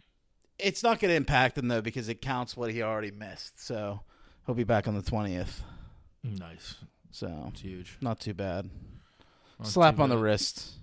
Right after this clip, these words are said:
Speaker 2: Yeah.
Speaker 1: That he will break again.
Speaker 2: He's gonna come back one week too late, 'cause if I have him this week, I'll be fine for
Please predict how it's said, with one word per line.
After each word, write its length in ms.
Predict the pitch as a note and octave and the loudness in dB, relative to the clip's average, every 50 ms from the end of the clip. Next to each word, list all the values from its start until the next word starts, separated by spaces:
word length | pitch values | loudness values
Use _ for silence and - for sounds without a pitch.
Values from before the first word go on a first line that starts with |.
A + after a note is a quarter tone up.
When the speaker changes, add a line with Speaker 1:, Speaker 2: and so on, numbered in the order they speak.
| - - - - _ _ | -20 -20 -20 -20 _ _
Speaker 2:
Yeah. 380 | - A#2+ A2 A2 G#2+ G#2 G#2 G#2 G#2+ A2 - _ _ _ _ | -8 -6 -4 -4 -4 -4 -4 -6 -6 -8 -10 _ _ _ _
Speaker 1:
That 140 | - C3+ A#2 | 0 2 2
he 100 | A#2+ C3 | 2 2
will 180 | B2 B2 B2 A#2 | 4 4 4 4
break 300 | G2+ A2+ A2 G2+ - - | 4 4 2 2 2 -2
again. 300 | G#2+ G2+ G#2 G#2 G2+ G2+ | -6 -6 -4 -4 -4 -4
Speaker 2:
He's 220 | - A#2+ D#3+ C#3+ D3+ | -2 -2 2 4 4
gonna 120 | F3+ D#3 | 4 4
come 120 | D#3 F3 | 4 6
back 220 | D#3+ D#3 D#3 - - | 8 8 6 6 4
one 240 | B2+ C3+ C#3+ C#3 C3+ | 2 2 2 2 2
week 160 | C3+ B2+ A2+ | 0 0 -2
too 200 | - - B2 A2+ | -2 -2 -2 0
late, 320 | A2 G#2+ G#2 G#2+ A2 - - | 0 0 -2 -2 -6 -8 -8
'cause 320 | B2 G#2+ G2+ F#2+ - - - | -8 -8 -6 -8 -10 -12 -8
if 80 | A2 | -6
I 100 | A#2+ A#2 | -2 -2
have 100 | B2 A#2+ | 0 0
him 60 | A2 G#2 | -2 -4
this 180 | G2+ - - A2 | -6 -8 -10 -10
week, 180 | G#2+ G2 F2+ | -10 -8 -8
I'll 60 | F#2+ | -10
be 80 | F#2 F#2+ | -10 -12
fine 340 | F#2 - - G2 F#2+ F#2+ F2+ | -14 -14 -12 -12 -10 -12 -12
for 120 | - - | -14 -16